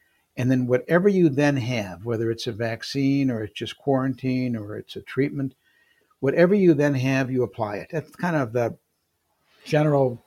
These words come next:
way in which epidemiologists have always worked. We failed to do that.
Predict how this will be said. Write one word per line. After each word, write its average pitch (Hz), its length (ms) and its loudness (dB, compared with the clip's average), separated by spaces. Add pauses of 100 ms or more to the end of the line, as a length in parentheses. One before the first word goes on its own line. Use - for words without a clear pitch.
(120)
way 135 260 2
in 123 80 0
which 117 200 -8
epidemiologists 113 960 -8
have 104 120 -12
always 110 360 -6
worked. 143 360 -2 (760)
We 131 100 4
failed 185 300 6
to 180 80 6
do 147 160 4
that. 110 220 -2